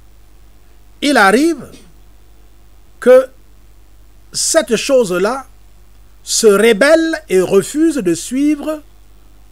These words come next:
le système, même si c'est le système dominant mondial. C'est ainsi donc que cette chose qui refuse de se laisser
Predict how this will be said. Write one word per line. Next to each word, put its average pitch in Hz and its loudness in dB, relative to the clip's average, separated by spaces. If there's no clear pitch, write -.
le 202 6
système, 294 -2
même 262 0
si 277 -10
c'est 240 -6
le 190 -2
système 269 -4
dominant 226 2
mondial. 165 -4
C'est - -2
ainsi 202 -4
donc 277 -2
que 147 -8
cette 240 -4
chose 320 -4
qui 233 -4
refuse 180 -2
de 185 -4
se 285 -4
laisser 247 0